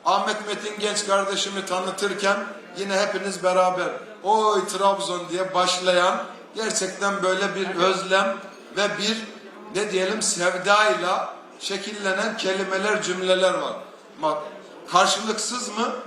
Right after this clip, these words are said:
Elbette değil. Trabzon'un da Cumhurbaşkanımıza, ak Parti'mize verdiği gerçekten çok ciddi bir destek var. İyi günde, kötü günde.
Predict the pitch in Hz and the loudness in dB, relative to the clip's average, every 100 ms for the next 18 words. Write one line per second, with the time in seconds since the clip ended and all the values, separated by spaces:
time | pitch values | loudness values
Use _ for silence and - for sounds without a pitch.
0 | - - 180 220 208 190 180 160 143 131 | -14 -2 2 2 2 -2 -2 -6 -6 -8
1 | 104 - - - - 180 233 226 208 208 | -10 -12 -16 -16 0 4 4 4 -2 -4
2 | 180 160 160 - - - - - 170 226 | -6 0 0 0 -4 -14 -18 -10 0 2
3 | 226 214 - 196 175 165 151 160 214 - | 4 4 4 2 0 -2 -2 2 4 4
4 | 196 185 180 175 160 160 160 185 - - | 2 2 0 -4 -8 -6 -4 -6 -10 -18
5 | - 165 226 214 165 185 214 226 - - | -6 2 2 2 0 -2 -2 -4 -10 -16
6 | - 240 233 - 190 - 190 202 208 202 | -6 0 2 2 -4 0 0 0 -2 -10
7 | - 233 - - 214 - 240 220 226 190 | -4 -2 0 -2 -6 -4 -4 -2 -2 0
8 | 202 196 208 202 196 135 - - - - | 2 2 2 0 0 -4 -4 -10 -14 -4
9 | 220 262 254 233 226 247 - 202 214 185 | 0 0 0 0 2 2 2 2 0 -2
10 | 185 165 - | -4 -4 -10